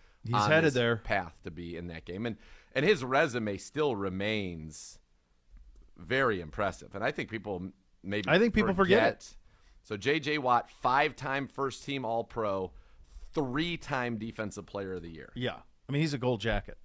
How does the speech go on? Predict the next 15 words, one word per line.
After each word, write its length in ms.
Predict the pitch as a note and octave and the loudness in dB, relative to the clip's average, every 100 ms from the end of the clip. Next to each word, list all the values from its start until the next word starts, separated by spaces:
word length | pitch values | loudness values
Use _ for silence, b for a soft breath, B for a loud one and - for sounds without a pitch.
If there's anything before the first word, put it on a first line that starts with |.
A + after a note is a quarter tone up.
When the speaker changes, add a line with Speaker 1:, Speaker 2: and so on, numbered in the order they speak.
| - - - _ _ _ | -20 -20 -20 _ _ _
Speaker 2:
No 420 | F2+ G2 G#2 B2 B2 | -10 -6 0 2 2
doubt. 180 | F2 - - - | -2 -10 -20 -16
Speaker 1:
Yeah. 140 | - F#2+ - _ _ _ - - - | -10 -10 -12 _ _ _ -20 -20 -8
Speaker 2:
And 120 | G#2+ | -4
unfortunately, 640 | G#2+ F#2+ C#3+ B2 - F#2+ | -4 -4 -2 -2 -2 -6
it's 140 | F#2+ - | -6 -8
just 200 | F#2+ - | -12 -10
his 140 | G2+ | -12
career 600 | - A#2+ A2+ G#2 G2 F#2+ - b b | -6 -4 0 0 0 -2 -6 b b
has 160 | G2 - | -10 -8
fallen 340 | - A2 G2+ | -2 0 0
off 200 | F#2 E2+ | -4 -8
of 120 | F2+ | -12
a 40 | D#2+ | -16
cliff. 360 | - A#2 G2+ | -12 -6 -6